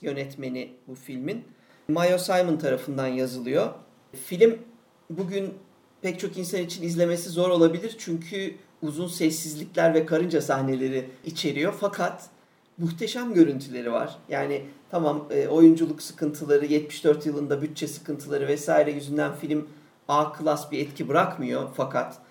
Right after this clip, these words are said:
iki bin bir büyüklüğünde sahneler gördüm ben. Çekimler, görüntüler enfes.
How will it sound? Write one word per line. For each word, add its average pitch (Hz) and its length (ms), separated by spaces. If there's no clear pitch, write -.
iki 170 240
bin 175 180
bir 185 300
büyüklüğünde 165 640
sahneler 170 580
gördüm 143 400
ben. 139 180
Çekimler, 156 560
görüntüler 147 680
enfes. 143 540